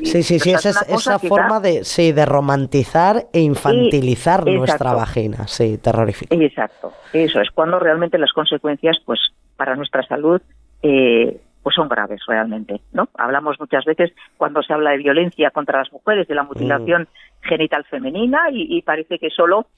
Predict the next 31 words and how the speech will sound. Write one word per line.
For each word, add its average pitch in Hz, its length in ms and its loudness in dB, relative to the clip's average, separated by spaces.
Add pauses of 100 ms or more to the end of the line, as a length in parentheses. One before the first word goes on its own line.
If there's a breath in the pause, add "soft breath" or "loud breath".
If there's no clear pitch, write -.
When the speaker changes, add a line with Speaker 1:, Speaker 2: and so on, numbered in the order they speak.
(240)
Speaker 1:
nos 170 260 -2
fijamos, 165 480 -2
¿no? 160 120 0
en 196 40 2
lo 214 80 0
que - 120 -6
sucede 151 500 0 (380)
en, 151 260 2
en 147 280 2
algunos 147 400 -4
países 147 460 -2 (360)
de 139 140 0
Speaker 2:
Sí, 147 80 2
en 160 120 0
la 147 120 2
Speaker 1:
África, 139 180 0
¿no? 143 60 0
Con 175 140 0
Speaker 2:
ablación 185 280 4
Speaker 1:
algunas 202 140 0
Speaker 2:
y 190 60 0 (160)
el, 143 60 -6
Speaker 1:
costumbres 165 260 0
Speaker 2:
sí, 131 100 -2
Speaker 1:
terribles. 208 460 0
Speaker 2:
sí, - 160 -4
las 127 180 2
escarificaciones, 135 600 2
Speaker 1:
Cuando 151 180 2
aquí 233 180 -2
Speaker 2:
sí. - 120 -6